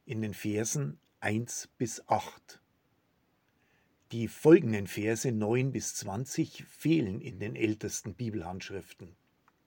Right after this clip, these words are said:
Sie sind viel später, erst ab dem fünften Jahrhundert, dazugefügt worden und stammen daher nicht vom Autor,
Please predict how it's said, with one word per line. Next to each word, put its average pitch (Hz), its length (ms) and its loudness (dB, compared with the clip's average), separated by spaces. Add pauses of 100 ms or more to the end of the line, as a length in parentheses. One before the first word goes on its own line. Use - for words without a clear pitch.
(960)
Sie 123 160 -2
sind 156 500 0 (100)
viel 170 300 2
später, 143 640 2
erst - 540 0
ab - 240 -2
dem 107 240 0
fünften 156 400 0
Jahrhundert, 120 480 2
dazugefügt 95 640 -6
worden 120 320 -4 (800)
und 123 140 -2
stammen 127 340 2
daher 117 300 4
nicht 135 340 -2
vom 120 200 -6
Autor, 131 600 -2